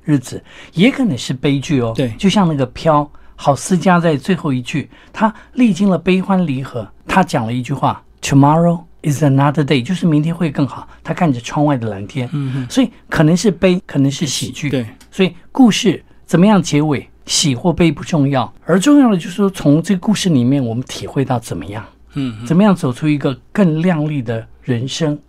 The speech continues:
Speaker 1: 所以呢，人们有一次问那个金庸，他说：
Speaker 2: 对。
Speaker 1: “哎，大哥，你怎么这么会讲故事啊？”金庸嘛。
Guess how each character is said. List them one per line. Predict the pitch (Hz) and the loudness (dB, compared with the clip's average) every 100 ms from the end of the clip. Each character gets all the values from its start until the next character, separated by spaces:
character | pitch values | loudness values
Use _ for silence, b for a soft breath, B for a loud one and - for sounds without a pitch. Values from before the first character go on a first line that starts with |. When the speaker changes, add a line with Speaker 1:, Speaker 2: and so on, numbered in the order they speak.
| - | -14
Speaker 1:
所 | - 269 | 2 6
以 | 285 | 6
呢， | 190 170 175 | 4 0 2
人 | 185 220 | 6 6
们 | 240 - _ | 4 -4 _
有 | 151 | 0
一 | 165 | 2
次 | 190 | 2
问 | 196 175 | 4 4
那 | 151 | 2
个 | 127 127 104 110 | 2 0 -2 -2
金 | - 175 160 | 4 4 4
庸， | 151 147 - - - | 0 -2 -10 -20 -8
他 | 170 | -4
说： | 175 | 0
Speaker 2:
对。 | 196 | 0
Speaker 1:
“哎， | |
大 | 180 185 | 2 0
哥， | 165 160 | 0 -4
你 | 160 | -2
怎 | 165 | 2
么 | 143 | 2
这 | 139 190 | 4 4
么 | 170 | 4
会 | 165 | 2
讲 | 135 101 | 0 -2
故 | 151 127 | 0 0
事 | - 127 | -2 -6
啊？” | - - _ | -8 -18 _
金 | - 151 | -2 2
庸 | 147 139 135 | 2 2 0
嘛。 | 120 | -6